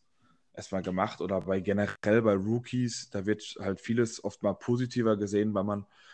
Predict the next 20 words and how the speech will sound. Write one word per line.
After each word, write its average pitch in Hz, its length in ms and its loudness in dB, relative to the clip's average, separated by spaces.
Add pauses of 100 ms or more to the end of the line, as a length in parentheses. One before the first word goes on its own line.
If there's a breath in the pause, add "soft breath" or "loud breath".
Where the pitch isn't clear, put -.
(120 soft breath)
so - 180 -2
das 107 200 0
Negative 113 560 4
auch 82 120 2
ein 107 80 -4
bisschen 95 260 -6
außen 95 260 -6
vor 90 180 -4
lässt. - 220 -8
Dann 90 400 -6 (140)
sind 98 220 -2
Veterans, 120 600 -2
die 92 340 -2 (300)
am 98 120 -4
besten 104 260 -2
noch 104 140 -2
einen 101 80 -8
dicken 104 320 -8
Vertrag 107 480 2
haben, 110 360 2